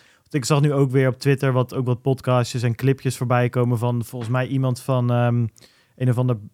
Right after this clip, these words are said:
baasje van, eh, een exchange volgens mij. En die wilde ook investeren. Oh ja, hier. Eh,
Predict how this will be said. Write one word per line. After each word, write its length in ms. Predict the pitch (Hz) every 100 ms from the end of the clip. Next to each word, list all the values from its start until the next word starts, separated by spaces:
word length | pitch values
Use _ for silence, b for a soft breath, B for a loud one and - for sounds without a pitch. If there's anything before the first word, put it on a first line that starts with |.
| _
baasje 640 | 107 127 127 139 - 131
van, 500 | 110 123 127 123 120 - _ _
eh, 640 | - 120 117 117 113 110 104
een 340 | 101 98 117
exchange 640 | - 120 - - 127 135 156 -
volgens 240 | 139 131
mij. 440 | 127 131 135 151 151 _ _ _ _ _ _
En 140 | 120
die 180 | 120 123
wilde 240 | 117 131
ook 200 | 131 143
investeren. 840 | 151 139 127 - 143 139 135 139 131
Oh 60 |
ja, 120 | 135 117
hier. 400 | 120 127 104 98 b b b _
Eh, 320 | 131 120 120